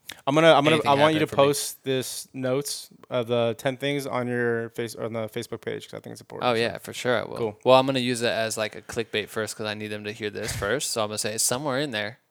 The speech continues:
Speaker 2: You just gotta
Speaker 1: Tight.
Speaker 2: find it, and then eventually I'll expose it.
Speaker 1: Love it.
Speaker 2: That's it. How do you wanna end this?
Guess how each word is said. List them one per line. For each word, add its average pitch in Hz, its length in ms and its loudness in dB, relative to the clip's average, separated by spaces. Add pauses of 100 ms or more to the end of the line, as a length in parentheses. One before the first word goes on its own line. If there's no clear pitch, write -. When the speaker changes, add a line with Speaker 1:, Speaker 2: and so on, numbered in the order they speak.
(120)
Speaker 2:
You 117 80 -8
just 113 160 0
gotta 110 160 2
Speaker 1:
Tight. 107 80 -2
Speaker 2:
find 113 120 2
it, - 80 -12
and 110 200 -8
then 110 120 -2
eventually 104 420 -4
I'll - 80 -8
expose - 340 -10
it. - 140 -12 (480)
Speaker 1:
Love 107 220 -6
it. - 240 -14
Speaker 2:
That's 113 220 0
it. 107 320 0
How - 120 -10
do 113 40 2
you 113 80 0
wanna 110 140 -2
end 113 160 -6
this? 107 220 -10